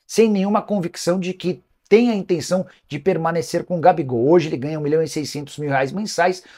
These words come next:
No acordo que foi ignorado em outubro do ano passado pelo presidente Rodolfo Landim, depois de tudo acertado entre o jogador, o Marcos Braz e o Bruno Spindel, o Gabigol passaria a ganhar três milhões de reais mensais. Tenho contado pra vocês que a chance dele renovar o contrato é nenhuma.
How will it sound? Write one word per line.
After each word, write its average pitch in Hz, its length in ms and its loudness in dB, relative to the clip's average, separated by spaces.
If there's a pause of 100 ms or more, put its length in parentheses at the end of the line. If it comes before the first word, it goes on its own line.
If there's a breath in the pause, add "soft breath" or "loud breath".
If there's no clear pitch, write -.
(140)
No 175 120 2
acordo 180 420 6
que 170 140 -6
foi 180 360 0
ignorado 185 640 4
em 165 60 -4
outubro 180 400 0
do 160 80 0
ano 170 100 0
passado 160 380 -4
pelo 190 240 0
presidente 165 540 -4 (180 soft breath)
Rodolfo 151 380 0
Landim, 147 240 -2
depois 196 340 2
de 160 80 -6
tudo 196 220 -2
acertado 156 440 0 (220 soft breath)
entre 180 300 0
o 156 40 0
jogador, 156 360 2
o 160 40 0
Marcos 156 300 -2
Braz 127 260 -2
e 147 60 -4
o - 20 -6
Bruno 147 220 -6
Spindel, 180 460 0
o - 280 -16
Gabigol 160 340 2
passaria 160 420 0
a 160 40 0
ganhar 143 380 -4
três 175 380 2
milhões 147 380 -4
de 123 100 -4
reais 143 240 2
mensais. 151 420 -10
Tenho 160 180 -4
contado 170 300 -4
pra 185 140 -2
vocês 208 340 2 (240 loud breath)
que - 80 -2
a 175 60 2
chance 170 240 -4
dele 170 160 0
renovar 156 320 2
o 151 40 -2
contrato 151 420 -4
é 175 40 2
nenhuma. 208 540 0